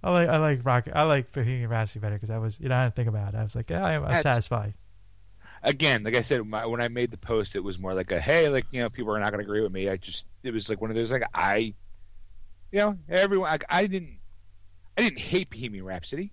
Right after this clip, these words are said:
Speaker 1: Mm-hmm.
Speaker 2: but I also didn't, I'm not, like, like I said, I, I enjoyed it and I was entertained by it, but it, to me, as far as entertainment value, I could watch Rocket Man, like, right now and be like, "Yeah, it was a good movie." Don't get me wrong, I,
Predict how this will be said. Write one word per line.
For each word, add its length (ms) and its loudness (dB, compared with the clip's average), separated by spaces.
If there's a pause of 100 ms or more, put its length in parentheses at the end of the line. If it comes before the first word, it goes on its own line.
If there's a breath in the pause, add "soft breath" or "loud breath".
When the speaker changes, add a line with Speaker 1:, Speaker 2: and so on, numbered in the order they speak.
(320)
Speaker 1:
Mm-hmm. 180 4
Speaker 2:
but 100 4
I 40 6
also 500 -2 (380)
didn't, 380 -4
I'm 140 -4
not, 200 2
like, 260 0 (800)
like 100 0
I 20 2
said, 160 2
I, 140 6 (100)
I 60 -2
enjoyed 360 -2
it 40 0
and 100 -6
I 60 -2
was 120 -4
entertained 380 -6
by 180 0
it, 100 -2
but 120 -8
it, 160 -6
to 80 -10
me, 180 2
as 80 0
far 200 0
as 180 -2
entertainment 540 -4
value, 460 0
I 200 -4
could 340 -8
watch 320 0
Rocket 300 -4
Man, 220 -4
like, 200 -4
right 240 -2
now 260 2
and 80 -6
be 80 -2
like, 240 -2
"Yeah, 420 4
it 60 0
was 140 -6
a 40 -8
good 140 -2
movie." 360 -2 (640 loud breath)
Don't 100 4
get 80 6
me 60 6
wrong, 240 6
I, 120 4